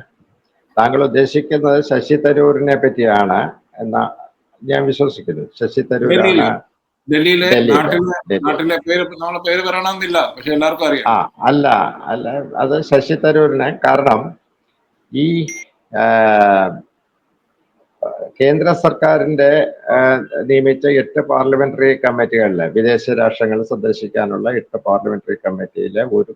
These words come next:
Speaker 1: കമ്മിറ്റിയുടെ, ആ, യു എസ് എ, പനാമ തുടങ്ങിയ രാജ്യങ്ങളിൽ സന്ദർശിക്കുന്ന കമ്മിറ്റിയുടെ, ആ, എന്താണ്, ചെയർപേഴ്സൺ ആണ് ശശി തരൂര്.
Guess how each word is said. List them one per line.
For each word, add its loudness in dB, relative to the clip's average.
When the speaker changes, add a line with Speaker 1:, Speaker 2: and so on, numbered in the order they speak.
Speaker 1:
കമ്മിറ്റിയുടെ, -6
ആ, 2
യു 2
എസ് -4
എ, 2
പനാമ -2
തുടങ്ങിയ -2
രാജ്യങ്ങളിൽ -2
സന്ദർശിക്കുന്ന -14
കമ്മിറ്റിയുടെ, -8
ആ, -2
എന്താണ്, -6
ചെയർപേഴ്സൺ -2
ആണ് -8
ശശി -6
തരൂര്. -6